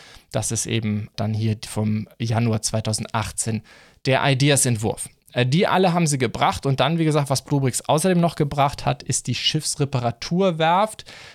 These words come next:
Das ist die eins null drei null sechs zwei. Und das ist Bluebricks Pro. Ist übrigens auch nach wie vor noch zu bekommen. Nicht alle dieser Sets, alle diese Sets gibt es gerade.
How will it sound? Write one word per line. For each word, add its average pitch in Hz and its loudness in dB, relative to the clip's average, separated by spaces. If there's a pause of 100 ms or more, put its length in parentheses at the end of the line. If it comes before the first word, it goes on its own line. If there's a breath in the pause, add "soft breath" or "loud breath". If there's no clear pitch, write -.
Das 123 -6
ist 131 -6
die - -8
eins 131 -2
null 123 0
drei 117 -2
null 120 0
sechs 113 -4
zwei. 117 2
Und 117 -2
das 127 0
ist 147 0
Bluebricks 147 0
Pro. 202 2 (260 loud breath)
Ist - -4
übrigens 147 0
auch 131 2
nach 135 0
wie 143 -2
vor 139 -2
noch 131 -2
zu - -8
bekommen. 143 0
Nicht 147 0
alle 156 4
dieser 120 2
Sets, - -4
alle 127 -2
diese 123 -4
Sets - -8
gibt - -16
es 170 -2
gerade. 156 2